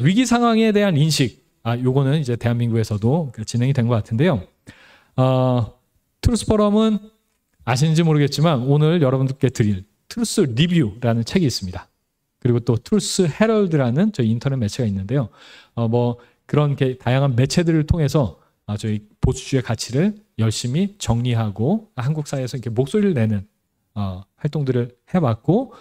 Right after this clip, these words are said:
또 대학 조직들을 통해서, 아, 청년 보수주의 운동들을 진행을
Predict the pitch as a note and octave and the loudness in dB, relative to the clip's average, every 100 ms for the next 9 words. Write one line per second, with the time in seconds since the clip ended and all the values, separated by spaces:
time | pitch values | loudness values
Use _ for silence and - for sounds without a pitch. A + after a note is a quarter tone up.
0 | _ - B2+ A2+ A2 - _ - B2 B2+ | _ -2 0 0 -4 -14 _ 0 0 2
1 | C#3+ C3 - C3+ C3 - E3 B2 F3+ G2+ | 0 -2 -4 -2 -2 -2 0 0 0 0
2 | - - - _ - G2+ G2 - _ _ | -4 -20 -20 _ -8 -8 -8 -12 _ _
3 | _ - F#3+ F#3 F3+ F3 - - C3 - | _ -2 0 2 0 -2 -6 -2 -2 -2
4 | C#3+ C3+ C#3 C3+ C#3 A#2+ G#2+ A2+ G#2 - | -2 -2 0 0 2 0 0 0 0 -6
5 | _ - A2+ G#2+ G#2+ G#2 | _ -6 -4 -2 -2 -6